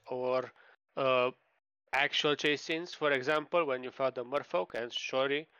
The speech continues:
wanted to send his octopuses to capture two of them, uh, and, uh, the octopuses had sixty feet of, of swimming speed, and the merfolk had only forty. And I say, "Okay," they go and they captured it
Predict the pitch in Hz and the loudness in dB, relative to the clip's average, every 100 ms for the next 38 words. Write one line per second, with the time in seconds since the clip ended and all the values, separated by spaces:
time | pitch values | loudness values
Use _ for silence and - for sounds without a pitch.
0 | - - 120 131 135 135 139 131 139 135 | -16 -6 -6 -4 -6 -2 -2 0 0 0
1 | 135 - 143 170 - 120 - - _ _ | 0 -2 -4 -6 -6 -12 -14 -20 _ _
2 | _ 139 - 139 - - 180 - _ - | _ -8 -2 -2 0 2 2 0 _ 0
3 | 139 139 143 220 - _ _ _ _ _ | 2 2 2 0 -2 _ _ _ _ _
4 | _ - 147 143 139 139 135 135 131 131 | _ -4 0 4 4 6 4 4 0 -2
5 | 131 143 _ _ _ 135 131 131 131 131 | -8 -20 _ _ _ -4 -2 -2 -4 -8
6 | _ _ _ _ - 156 - 202 - 185 | _ _ _ _ 0 0 2 -2 -2 -4
7 | 180 151 - 175 - - - 240 - 254 | 0 -2 -2 -6 -6 -10 -10 -10 -10 -12
8 | - _ _ _ _ _ _ _ _ - | -14 _ _ _ _ _ _ _ _ -10
9 | 147 151 147 147 147 196 202 226 - - | -2 0 -2 -4 -6 -4 -4 -6 -10 -8
10 | 147 - 139 139 151 185 208 185 185 170 | -8 -4 -4 -2 0 0 0 -2 -2 -2
11 | 165 160 - 113 - - - 160 175 185 | -4 -4 -2 -2 -4 -10 -4 0 0 0
12 | 202 - - 131 - _ 123 123 208 214 | 0 0 0 -4 -6 _ -2 2 0 0
13 | 190 180 151 - 120 110 | -8 -2 -2 0 -6 -6